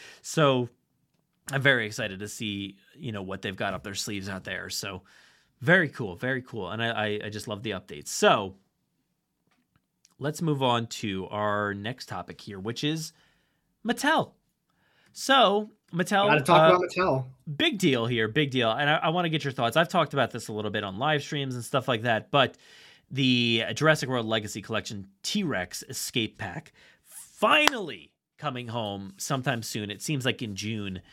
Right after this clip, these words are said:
Speaker 1: um, at least
Speaker 2: Coming
Speaker 1: via
Speaker 2: home,
Speaker 1: Smith's.
Speaker 2: uh, not for me.
Speaker 1: Okay, all right. Well, for you, you're a little different out there in Canada, I guess. But i-, i-, in terms of, uh, Smith's website, which is a U K, uh, distributor here for, for toys,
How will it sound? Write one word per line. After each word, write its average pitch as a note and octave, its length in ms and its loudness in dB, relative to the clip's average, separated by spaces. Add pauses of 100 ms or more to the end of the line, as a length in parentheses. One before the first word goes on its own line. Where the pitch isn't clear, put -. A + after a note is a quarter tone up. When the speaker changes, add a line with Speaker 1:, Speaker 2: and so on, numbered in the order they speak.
(340)
Speaker 1:
um, F2 640 -4 (360)
at D3+ 160 -2
least G#3+ 220 2
Speaker 2:
Coming F#3 160 8
Speaker 1:
via F#3+ 80 8
Speaker 2:
home, F#3 160 10
Speaker 1:
Smith's. D3+ 200 4
Speaker 2:
uh, C#3 300 6 (580)
not D3+ 240 0
for C#3+ 80 2
me. D#3+ 400 6 (500)
Speaker 1:
Okay, A3 360 4
all F3+ 100 4
right. D3 240 4
Well, E3 280 -2
for - 140 -8
you, F#3+ 440 0 (120)
you're D#3+ 220 0
a F3 60 2
little D#3+ 200 0
different B2+ 380 2
out A2 140 2
there A#2 180 4
in G#2 80 -4
Canada, G#2 400 -4
I F#2+ 80 -2
guess. F#2+ 260 -6
But A#2+ 260 2 (340)
i-, - 20 -12
i-, F3 420 0
in F3+ 140 -2
terms G#3+ 320 2
of, G#3 160 2
uh, F3+ 180 6
Smith's G3 480 -4
website, B2 400 0
which C#3 140 -2
is F#3 140 0
a C4+ 100 2
U C4 280 -2
K, F3 540 0
uh, A#2+ 440 0 (300)
distributor A#2 540 -2
here G#2+ 240 -4
for, G#2 320 -8
for - 140 -14
toys, G2 500 -10